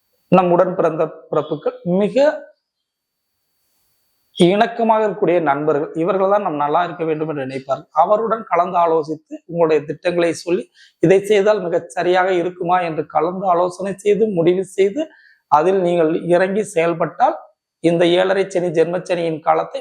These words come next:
மிகச் சிறப்பாக தாண்டி விடலாம். அதற்கு உங்களுக்கு குருவின் பார்வை உங்களுக்கு பெரிய உதவிகளை செய்யும். குரு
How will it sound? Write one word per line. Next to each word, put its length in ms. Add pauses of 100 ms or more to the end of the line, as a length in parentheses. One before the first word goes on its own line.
மிகச் 240
சிறப்பாக 460 (120)
தாண்டி 260
விடலாம். 320 (300)
அதற்கு 320
உங்களுக்கு 280 (100)
குருவின் 360 (320)
பார்வை 380
உங்களுக்கு 320 (880)
பெரிய 200 (120)
உதவிகளை 460 (120)
செய்யும். 280 (360)
குரு 180